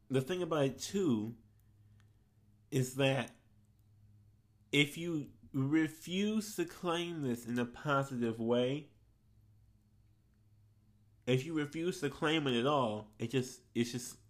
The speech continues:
floating around in your mind, being dust. I don't know if you guys have ever had, um,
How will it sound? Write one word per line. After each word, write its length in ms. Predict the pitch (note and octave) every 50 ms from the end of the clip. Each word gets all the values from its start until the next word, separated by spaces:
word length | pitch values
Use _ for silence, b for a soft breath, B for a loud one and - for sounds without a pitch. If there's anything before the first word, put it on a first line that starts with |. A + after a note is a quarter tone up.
| - - - -
floating 360 | - - C3 C3 C3 C3 B2 A#2+
around 240 | A#2+ B2 B2 A#2+
in 60 | G#2+ G2
your 160 | F#2+ F#2+ G2
mind, 400 | G#2 A2+ A#2 A2+ G2 F2 E2+ E2+
being 280 | G2+ F#2+ F#2 F#2 F2+ F2+
dust. 500 | - G#2+ F2+ - - - - - - - - - - _ _ _ _ _ _ _ _ _ _ _ _ _ _ _ _ - - b b b b b b
I 60 | A2+
don't 180 | A#2+ C#3 D3 D#3+
know 120 | D3+ C#3+
if 120 | C#3+ D3 D3+
you 100 | C#3+ C#3+
guys 220 | C#3 C#3 C3+ -
have 160 | C3 A2+ -
ever 320 | - A#2+ B2+ B2 B2+ B2 A#2+
had, 560 | A#2+ B2 C3 A#2+ A#2+ A#2+ A#2 A2+ G#2+ - -
um, 440 | G#2+ G#2 G#2 G2+ G2+ G2 F#2+ F#2+